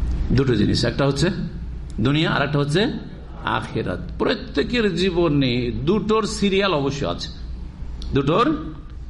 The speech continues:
সিরিয়াল অবশ্যই আছে, এক নম্বর, দু নম্বর। আপনি নিজেই ওজন করেন যে আপনি কোন দুনিয়াতে আছেন। আপনার কাছে দুনিয়ার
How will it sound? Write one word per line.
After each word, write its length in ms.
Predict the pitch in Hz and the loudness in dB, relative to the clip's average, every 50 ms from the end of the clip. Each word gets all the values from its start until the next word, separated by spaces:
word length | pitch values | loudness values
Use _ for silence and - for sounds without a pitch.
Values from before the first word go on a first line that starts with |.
| - - | -8 -4
সিরিয়াল 460 | - - - 202 175 202 208 202 185 | -2 2 2 4 4 4 4 4 4
অবশ্যই 520 | 165 170 180 180 175 180 165 170 170 - | 4 4 4 2 2 2 0 0 0 0
আছে, 480 | - 117 120 - - - 104 98 92 - - - - - - - - - | -2 -2 -4 -4 -6 -6 -6 -6 -6 -8 -10 -12 -12 -12 -12 -10 -6 -2
এক 200 | - 175 185 185 | 0 0 0 2
নম্বর, 420 | 190 202 208 226 226 226 247 240 220 | 2 2 2 2 2 2 2 2 2
দু 140 | 175 196 | 2 2
নম্বর। 400 | 185 156 139 123 - 107 208 196 - - - - - - - - | 2 2 2 0 0 0 -2 -2 -4 -6 -12 -14 -12 -12 -6 -2
আপনি 380 | - 214 220 196 214 226 226 226 226 208 | 0 0 0 0 -2 -2 -2 0 0 0
নিজেই 380 | 208 220 208 202 214 208 208 | 2 2 2 2 2 2 2
ওজন 340 | 196 190 165 170 165 151 135 | 2 2 2 4 2 2 2
করেন 300 | - 135 123 123 120 120 | 2 0 0 0 0 0
যে 80 | 127 143 | 0 0
আপনি 360 | 123 147 151 156 160 160 151 | 0 0 -2 0 0 0 0
কোন 280 | - - 156 156 151 | 0 0 0 2 2
দুনিয়াতে 420 | 143 156 151 147 147 139 147 - 107 | 2 2 2 2 2 0 0 0 -2
আছেন। 340 | 98 98 - - 113 98 95 - - - - - - - | -4 -4 -4 -4 -4 -4 -6 -6 -10 -10 -10 -10 -6 -2
আপনার 500 | - 160 165 160 196 202 208 214 214 196 | 0 0 0 0 0 2 2 2 0 0
কাছে 420 | - 208 208 180 185 202 202 196 180 | 0 0 -2 0 2 2 2 2 2
দুনিয়ার 1040 | 151 143 196 202 208 208 214 214 214 214 214 214 220 220 226 226 233 233 233 233 | 0 0 2 2 2 2 2 2 2 2 2 2 2 2 2 2 2 2 0 0